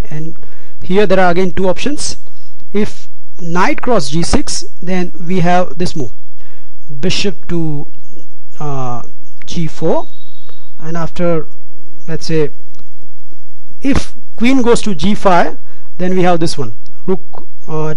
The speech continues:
to G eight, and it's pinning the knight, and our next agenda is to queen to D six, which will attack that knight and castling on the queen side, and black has very good initiative over here. Uh, if the queen goes to H four,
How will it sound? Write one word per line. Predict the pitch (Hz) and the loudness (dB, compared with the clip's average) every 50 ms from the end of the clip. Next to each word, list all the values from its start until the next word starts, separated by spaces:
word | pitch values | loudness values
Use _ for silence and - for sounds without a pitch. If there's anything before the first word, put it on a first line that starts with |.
| - | 0
to | - 165 | 0 0
G | 143 139 160 170 175 175 170 170 | 0 0 0 0 0 0 0 0
eight, | 175 202 - - - - - - | 0 0 0 0 0 0 0 0
and | 160 151 151 151 151 156 | 0 0 0 0 0 0
it's | 175 - - | 0 0 0
pinning | - - - 247 269 277 269 262 233 | 0 0 0 0 0 0 0 0 0
the | 214 208 196 180 165 156 143 123 - - | 0 0 0 0 0 0 0 0 0 0
knight, | 151 156 156 175 226 - - - - - - | 0 0 0 0 0 0 0 0 0 0 0
and | 165 170 170 170 165 - | 0 0 0 0 0 0
our | 170 170 175 | 0 0 0
next | 180 180 196 185 - - | 0 0 0 0 0 0
agenda | 190 170 156 175 165 170 160 | 0 0 0 0 0 0 0
is | 156 151 151 147 - | 0 0 0 0 0
to | - - | 0 0
queen | - - 185 180 165 | 0 0 0 0 0
to | 165 170 | 0 0
D | 160 160 165 | 0 0 0
six, | 165 - 220 262 - - - - | 0 0 0 0 0 0 0 0
which | 170 165 165 - - | 0 0 0 0 0
will | 165 160 165 | 0 0 0
attack | 165 - - 180 196 170 | 0 0 0 0 0 0
that | 170 170 139 | 0 0 0
knight | 131 135 147 - - - - - - - - - - - | 0 0 0 0 0 0 0 0 0 0 0 0 0 0
and | 165 170 165 | 0 0 0
castling | - 165 - - 170 160 | 0 0 0 0 0 0
on | 156 156 | 0 0
the | 156 | 0
queen | 151 - 151 147 147 | 0 0 0 0 0
side, | 143 - - 143 139 143 | 0 0 0 0 0 0
and | 156 185 185 175 165 - - - - - - - - | 0 0 0 0 0 0 0 0 0 0 0 0 0
black | 165 170 165 131 | 0 0 0 0
has | 151 156 139 127 | 0 0 0 0
very | 127 139 139 135 135 | 0 0 0 0 0
good | 131 135 | 0 0
initiative | 131 127 131 135 135 127 127 127 127 | 0 0 0 0 0 0 0 0 0
over | 127 127 | 0 0
here. | 123 135 156 190 - - - - - - - - - - - - - - - | 0 0 0 0 0 0 0 0 0 0 0 0 0 -2 -2 0 0 0 0
Uh, | - 180 175 180 175 175 175 175 180 - - - - | 0 0 0 0 0 0 0 0 0 0 0 0 0
if | - 240 240 220 - - - - - - - | 0 0 0 0 0 0 0 0 0 0 0
the | 196 175 - | 0 0 0
queen | - - 220 233 233 220 180 | 0 0 0 0 0 0 0
goes | 190 202 208 202 202 - | 0 0 0 0 0 0
to | 190 190 180 170 160 151 - - - - - - - - - | 0 0 0 0 0 0 0 0 0 0 0 0 0 0 0
H | 196 208 - - | 0 0 0 0
four, | - - - 165 147 156 190 285 - - | 0 0 0 0 0 0 0 0 0 0